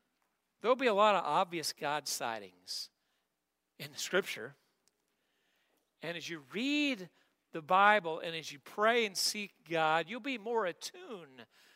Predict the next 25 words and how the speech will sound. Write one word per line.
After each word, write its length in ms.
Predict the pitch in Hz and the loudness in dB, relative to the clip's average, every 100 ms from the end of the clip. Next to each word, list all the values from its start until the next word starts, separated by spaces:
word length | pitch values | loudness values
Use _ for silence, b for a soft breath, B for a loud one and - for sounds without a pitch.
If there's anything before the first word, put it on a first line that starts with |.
| b | b
to 100 | - | -10
what 220 | 180 180 143 | -6 -6 -2
God 520 | 190 165 139 123 127 b b b _ - | 0 2 2 -2 -4 b b b _ -10
is 180 | 147 | -10
doing 440 | 123 147 185 147 107 98 _ _ _ - | -10 -10 -10 -10 -14 -20 _ _ _ -20
in 100 | 135 | -18
the 240 | 127 135 123 | -20 -20 -20
world 160 | 98 90 90 _ _ _ _ _ _ _ _ _ _ _ _ | -18 -20 -20 _ _ _ _ _ _ _ _ _ _ _ _
and 100 | 131 | -12
what 180 | 143 143 | -10 -10
God 440 | 151 175 113 101 101 - _ _ _ _ _ _ _ | -4 0 0 -2 -10 -20 _ _ _ _ _ _ _
wants 300 | 202 175 156 | -14 -12 -12
to 140 | - 139 | -14 -16
do 220 | 123 95 87 _ _ _ _ _ _ _ - - | -16 -18 -20 _ _ _ _ _ _ _ -20 -20
through 260 | - 127 127 | -20 -16 -16
you. 220 | 107 98 87 _ _ _ _ _ _ _ | -16 -20 -20 _ _ _ _ _ _ _
Amen? 340 | 165 175 233 240 _ _ _ _ _ _ _ _ _ _ _ _ _ _ - - | -8 -6 -6 -8 _ _ _ _ _ _ _ _ _ _ _ _ _ _ -20 -12
Will 80 | 170 | -8
you 100 | 180 | -2
make 200 | 202 202 | -2 0
that 180 | 185 180 | -2 -4
commitment? 420 | 160 156 151 156 _ _ _ _ _ - - | -8 -12 -14 -20 _ _ _ _ _ -20 -12
Let's 160 | 151 - | -12 -8
pray 180 | 151 | -8
together. 380 | 120 117 104 95 | -8 -10 -20 -20